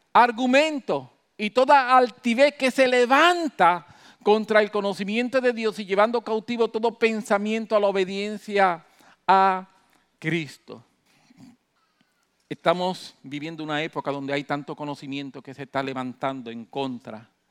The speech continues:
de lo que es el conocimiento de Dios. Tanto conocimiento lógico, tanto conocimiento de gente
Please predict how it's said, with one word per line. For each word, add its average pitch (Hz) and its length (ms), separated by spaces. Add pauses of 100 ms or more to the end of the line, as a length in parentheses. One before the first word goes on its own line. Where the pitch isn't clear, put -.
(220)
de 131 180
lo 131 140
que 139 160
es 143 160
el 131 120
conocimiento 120 800
de 110 100
Dios. 110 380 (800)
Tanto 185 320
conocimiento 151 1080 (240)
lógico, 123 800 (420)
tanto 151 320
conocimiento 135 1040 (720)
de 143 200
gente 135 600